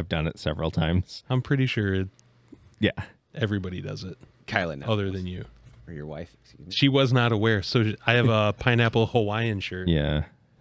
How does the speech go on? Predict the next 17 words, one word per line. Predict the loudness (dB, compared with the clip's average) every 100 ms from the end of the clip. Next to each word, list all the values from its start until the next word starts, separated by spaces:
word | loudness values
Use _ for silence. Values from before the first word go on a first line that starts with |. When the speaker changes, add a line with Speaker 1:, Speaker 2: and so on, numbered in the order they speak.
| -6
Speaker 2:
that | -4 -2
she | -2 -2
was | 0 -2
not | -2
aware | 0 0 0 0
was | -2 -4
a | -8 -10 -12 -14
swinger | -12 -6 -4 -4
Speaker 1:
She's, | 0 0 0
Speaker 2:
thing, | -4
and | -6
I |
was | -2
Speaker 1:
she's | 0 2
Speaker 2:
like, | 4
Speaker 1:
aware | 4 4 2
now. | 0 2 2 0